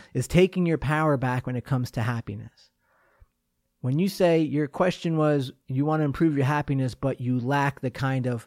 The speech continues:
just stop right there. When you say you wanna improve happiness, but you lack, you're already lying to yourself. You don't lack anything.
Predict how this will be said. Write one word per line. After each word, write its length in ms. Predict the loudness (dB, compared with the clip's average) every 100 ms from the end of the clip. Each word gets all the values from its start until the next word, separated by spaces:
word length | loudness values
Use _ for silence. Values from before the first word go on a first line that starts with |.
| _
just 140 | -8
stop 300 | -2 -2 2
right 160 | 0 2
there. 260 | 0 -2 -8 _ _ _ _ _ _ _
When 160 | -4 -2
you 80 | -2
say 240 | 2 2
you 140 | 2
wanna 120 | 0 -2
improve 320 | 0 0 0
happiness, 520 | 0 0 0 -2 -2
but 240 | -2 -2 -2
you 260 | -2 -2
lack, 580 | -2 -2 0 0 -2 -14 _ _ _ -6
you're 180 | -4 -2
already 600 | 0 2 2 2 0 0
lying 400 | -2 -4 -4 -6
to 120 | -8
yourself. 500 | -10 -12 -14 -16 -18 _ _ _ _ _
You 160 | -2 0
don't 300 | 0 -2 -2
lack 540 | 0 0 0 -4 -16 _ _ -4
anything. 840 | 0 2 0 -2 -8 -14 -14